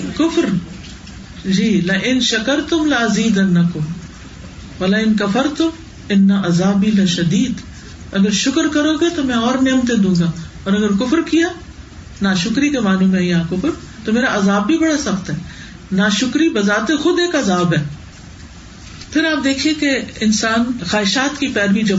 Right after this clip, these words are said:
کرتا ہے، یہاں پر جس پیراگراف میں آیا نا کہ خواہشات کی پیروی، تو اللہ سبحانہ وتعالیٰ فرماتے ہیں، "وَلَا تُطِعْ مَنْ أَغْفَلْنَا قَلْبَهُ عَنْ ذِكْرِنَا وَاتَّبَعَ هَوَاهُ وَكَانَ أَمْرُهُ فُرُطًا۔" تم ایسے شخص کی بات نہ مانو جس کا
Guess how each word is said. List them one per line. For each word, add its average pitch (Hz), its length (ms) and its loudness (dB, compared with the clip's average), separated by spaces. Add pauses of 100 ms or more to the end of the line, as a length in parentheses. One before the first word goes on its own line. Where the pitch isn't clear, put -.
کرتا 175 180 0
ہے، 190 80 2
یہاں 196 220 4
پر 220 160 0 (280)
جس 185 260 -2 (180)
پیراگراف 175 500 0
میں 175 80 -2
آیا 165 120 0
نا 294 180 -2
کہ 254 100 -6
خواہشات 202 440 0
کی 208 140 -2
پیروی، 160 320 -2 (840)
تو - 100 -14
اللہ 202 240 2
سبحانہ 196 260 4
وتعالیٰ 190 300 2
فرماتے 190 380 0
ہیں، 269 80 2
"وَلَا 247 400 2
تُطِعْ 285 320 2
مَنْ 202 240 2
أَغْفَلْنَا 196 720 2
قَلْبَهُ 185 600 2
عَنْ 170 120 2
ذِكْرِنَا 165 560 0
وَاتَّبَعَ 196 520 0
هَوَاهُ 190 600 2
وَكَانَ 202 420 2
أَمْرُهُ 220 560 0
فُرُطًا۔" 214 480 0 (640)
تم 233 140 2
ایسے 262 260 2
شخص 302 280 0
کی 277 80 0
بات 247 300 -2
نہ 320 100 2
مانو 214 320 2
جس 233 260 2
کا 220 80 -2